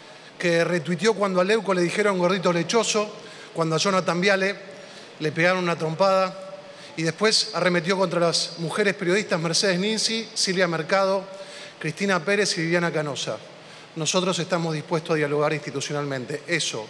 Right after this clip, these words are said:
es no tener odio. Y acá es bien recibido, nadie le va a tirar piedras como nos tocó recibir a nosotros. Respecto a la palabra, ¿a qué Alberto se refiere? ¿Al que dice que en Venezuela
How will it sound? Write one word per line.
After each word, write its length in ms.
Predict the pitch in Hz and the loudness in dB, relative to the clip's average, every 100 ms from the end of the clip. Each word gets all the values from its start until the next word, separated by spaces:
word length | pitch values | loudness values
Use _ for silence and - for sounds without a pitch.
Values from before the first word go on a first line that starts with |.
| 127 | -12
es 80 | 135 | -10
no 160 | 131 | -8
tener 220 | 123 123 | -6 -6
odio. 320 | 120 113 110 101 - - - | -4 -4 -6 -10 -12 -18 -8
Y 60 | 143 | -4
acá 160 | 143 170 | -2 0
es 80 | |
bien 120 | 170 160 | 0 0
recibido, 440 | 156 160 156 147 | -2 -2 -2 0
nadie 240 | 151 156 | 0 0
le 60 | 147 | 0
va 80 | 135 | 0
a 20 | |
tirar 240 | 131 135 | 0 -4
piedras 280 | 135 147 143 | -2 -2 -2
como 160 | 143 127 | -4 -8
nos 140 | 120 | -8
tocó 180 | 131 127 | -8 -6
recibir 300 | 127 127 123 | -6 -6 -6
a 60 | 120 | -8
nosotros. 560 | 107 - 95 95 - - - - - - - - | -10 -12 -12 -14 -18 -20 -20 -20 -18 -16 -18 -14
Respecto 320 | 156 185 220 226 | -6 -2 2 2
a 20 | |
la 100 | 190 | 4
palabra, 460 | 214 220 170 139 - - - - - - - - - - - - - - | 4 4 4 2 -4 -12 -16 -18 -20 -20 -20 -20 -20 -20 -20 -20 -18 -8
¿a 80 | 143 | 0
qué 100 | 190 | 2
Alberto 260 | 208 208 | 2 0
se 140 | 190 180 | -2 0
refiere? 380 | 175 175 143 120 - - - - - | 0 -2 -4 -6 -12 -20 -20 -20 -10
¿Al 140 | 151 156 | -6 0
que 100 | 180 | 2
dice 300 | 190 208 160 | 2 0 0
que 80 | |
en 80 | 175 | 0
Venezuela 560 | 175 165 - 202 190 | 0 0 0 2 2